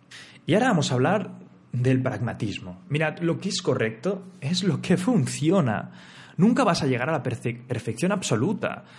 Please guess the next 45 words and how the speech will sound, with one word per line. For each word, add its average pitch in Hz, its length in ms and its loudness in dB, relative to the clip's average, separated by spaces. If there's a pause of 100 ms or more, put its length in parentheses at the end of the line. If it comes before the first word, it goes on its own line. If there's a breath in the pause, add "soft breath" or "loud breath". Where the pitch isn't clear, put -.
(300 loud breath)
Haz 233 180 4
lo 220 120 6
mejor - 400 0
que 135 100 4
puedas 185 340 0
con 147 140 0
lo 123 140 0
que 113 100 -4
tienes. 156 540 -2
Piensa 185 680 -2 (540 loud breath)
en 143 180 0
que 139 380 0
tienes 190 260 0
que 185 80 0
mover 156 320 2
la 143 140 0
pelota 156 380 2
hacia 123 320 -2
adelante. 120 520 0 (460 loud breath)
N-, 160 240 -4 (180)
no 185 160 -2
tienes 269 220 -6
que - 80 -8
hacer 247 240 -4
que - 80 -12
todo 139 180 -12
esté - 240 -8
perfecto 180 1000 0
para 123 140 0
empezar 120 240 -2
a 123 80 -2
tomar 123 180 0
acción. 107 520 -4 (720 loud breath)
Mirad, 170 260 2
el 156 80 4
primer 185 240 4
iPhone 180 360 4
salió 135 360 2
sin 196 220 2
la 139 100 2
función 139 440 0
de 160 100 4
copiar 127 340 2
y 127 60 4
pegar. 92 460 -4